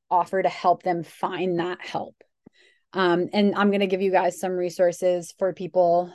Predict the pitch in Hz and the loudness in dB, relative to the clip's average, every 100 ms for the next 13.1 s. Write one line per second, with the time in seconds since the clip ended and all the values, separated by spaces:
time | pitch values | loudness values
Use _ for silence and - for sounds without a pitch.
0 | - 175 165 170 170 - 196 185 180 175 | -10 -6 -4 -4 -6 -4 -2 2 2 2
1 | 175 - - 170 - 226 226 220 208 208 | 0 -4 -2 0 2 4 4 4 0 -2
2 | _ _ _ - 185 170 180 196 196 196 | _ _ _ -6 -4 -2 0 0 0 -4
3 | 196 185 - - 180 180 202 214 254 285 | -2 -4 -2 -2 0 0 -2 0 2 4
4 | 302 302 _ _ _ - 185 170 175 - | 2 0 _ _ _ -6 -2 -2 -4 -2
5 | 190 175 165 170 190 175 - 202 202 196 | 0 2 0 -2 0 0 0 -2 0 2
6 | 185 170 - 185 180 165 180 170 180 170 | 0 0 -2 -2 0 -2 -2 -4 -4 0
7 | 170 180 175 180 180 175 175 - 180 165 | 2 4 4 6 4 2 -2 -4 -6 -4
8 | 185 175 175 175 196 190 - 170 156 170 | -4 -2 -4 -6 -6 -8 -4 -6 -2 0
9 | 170 165 180 170 - - - - _ _ | 0 -2 -6 -10 -8 -10 -10 -14 _ _
10 | _ _ _ _ _ _ _ - 208 185 | _ _ _ _ _ _ _ 2 4 6
11 | 185 185 _ _ _ _ _ _ _ _ | 6 4 _ _ _ _ _ _ _ _
12 | _ _ 226 240 254 - 214 208 233 - | _ _ 2 4 4 4 6 6 2 -12